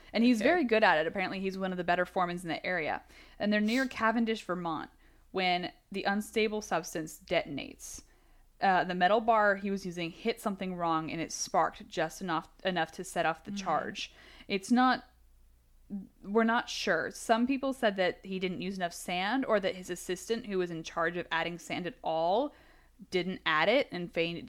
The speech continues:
Speaker 1: Fa-, uh, Gage didn't realize
Speaker 2: Mm.
Speaker 1: that it wasn't in there and went to tamp it down.
Speaker 2: Mm-hmm.
Speaker 1: But either way, um, s-, the, his bar struck a piece of rock down in the hole, and it ignited the gunpowder.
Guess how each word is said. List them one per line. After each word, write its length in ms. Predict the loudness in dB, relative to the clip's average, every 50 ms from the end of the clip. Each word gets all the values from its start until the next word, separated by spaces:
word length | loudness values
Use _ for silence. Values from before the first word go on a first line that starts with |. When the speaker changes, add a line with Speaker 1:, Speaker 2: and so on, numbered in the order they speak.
| -16 -12 -6
Speaker 1:
Fa-, 240 | -6 -4 0 0 0
uh, 40 | 0
Gage 360 | 0 0 0 -2 -2 -2 -4 -4
didn't 340 | -4 -4 -4 -6 -10 -10
realize 800 | -10 -8 -6 -2 0 2 2 4 4 4 4 2 0 -2 -6 -10
Speaker 2:
Mm. 180 | -12 -14 -16 -6 0
Speaker 1:
that 180 | 2 2 2
it 120 | 2 2 2
wasn't 240 | 2 2 2 2 0
in 80 | 0 2
there 140 | 2 2
and 140 | 0 0 -2
went 220 | -4 -6 -6 -6 -8
to 80 | -10 -10
tamp 300 | -6 -6 -6 -4 -6 -8
it 140 | -10 -6
down. 480 | -4 -2 -2 -2 0 0 0 0 0 0
Speaker 2:
Mm-hmm. 260 | -2 -4 -6 -10 -10 -2 0
Speaker 1:
But 160 | 2 2 2 4
either 260 | 4 4 4 4 2
way, 520 | 2 4 4 4 6 4 4 2 0 -4 -8 -18 _ _ _ _ _ _ _ _ _ _ _ _
um, 500 | -2 0 2 2 2 0 -2 -4 -6 -10 -12 _ _ _ -20 -20 -20 _
s-, 360 | -18 -16 -16 -14 -14 -14 -16 -6 -2
the, 120 | 0 0
his 320 | 0 2 0 0 0 -2 -2
bar 240 | 2 4 6 6
struck 340 | 4 2 -2 0 0 0 0
a 60 | 0
piece 240 | -2 -4 -4 -4 -4
of 180 | -4 -6 -2 2
rock 360 | 2 4 4 2 0 -4 -6
down 200 | -4 -2 -2 -2
in 80 | -2 -4
the 60 | -4
hole, 260 | -2 0 0 0 2
and 100 | 0 0
it 100 | 0 -2
ignited 460 | -4 -4 -4 -4 -4 -2 -2 -4 -6 -6
the 40 |
gunpowder. 640 | -6 -6 -6 -6 -6 -8 -8 -6 -4 -4 -4 -6 -6